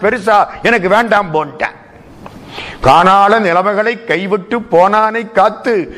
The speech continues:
பின்பு போனானும் ஒரு தம்பி, போனவர்கள் வரும் அவதி போயிற்றென்னா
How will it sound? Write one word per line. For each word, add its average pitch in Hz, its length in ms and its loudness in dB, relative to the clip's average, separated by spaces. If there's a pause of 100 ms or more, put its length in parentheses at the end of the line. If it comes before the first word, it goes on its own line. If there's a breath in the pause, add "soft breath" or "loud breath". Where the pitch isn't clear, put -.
(140)
பின்பு 247 380 2
போனானும் 240 760 2
ஒரு 220 220 2
தம்பி, 220 400 -2 (840 loud breath)
போனவர்கள் 233 640 4
வரும் 233 340 2
அவதி 214 320 2
போயிற்றென்னா 196 920 0